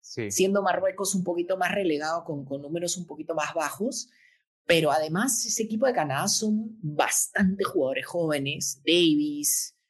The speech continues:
Speaker 2: eh, Cyril
Speaker 1: Claro,
Speaker 2: Aren, Jonathan
Speaker 1: eh,
Speaker 2: David.
Speaker 1: Jonathan David, sí. Ahora,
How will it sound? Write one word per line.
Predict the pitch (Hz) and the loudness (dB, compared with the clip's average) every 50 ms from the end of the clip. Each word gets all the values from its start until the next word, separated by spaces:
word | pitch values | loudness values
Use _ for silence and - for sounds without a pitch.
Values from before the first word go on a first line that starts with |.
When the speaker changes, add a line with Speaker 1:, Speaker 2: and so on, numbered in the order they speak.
| _ _ _ _ | _ _ _ _
Speaker 2:
eh, | - 131 131 123 120 117 113 110 107 101 101 - - _ _ _ _ _ _ _ | -2 2 2 4 2 2 2 0 0 0 -2 -6 -8 _ _ _ _ _ _ _
Cyril | - - 175 160 156 151 | 2 4 4 6 6 6
Speaker 1:
Claro, | 156 175 185 175 | 6 6 6 4
Speaker 2:
Aren, | 165 156 151 147 143 | 2 -2 -4 -6 -6
Jonathan | 151 160 165 165 143 139 | -6 -6 -6 -6 -6 -4
Speaker 1:
eh, | 135 | -2
Speaker 2:
David. | 139 190 185 170 151 143 139 135 127 123 123 123 - - | 0 2 2 4 4 2 2 0 -2 -4 -6 -10 -16 -6
Speaker 1:
Jonathan | 139 143 147 - 127 120 | -4 -2 -2 -2 -4 -6
David, | 131 143 139 135 123 120 113 _ | -4 -4 -4 -4 -4 -6 -12 _
sí. | _ - - 135 117 104 - _ _ _ _ _ | _ -10 -8 -8 -10 -10 -14 _ _ _ _ _
Ahora, | - 175 190 185 151 - - | 2 4 4 4 4 2 0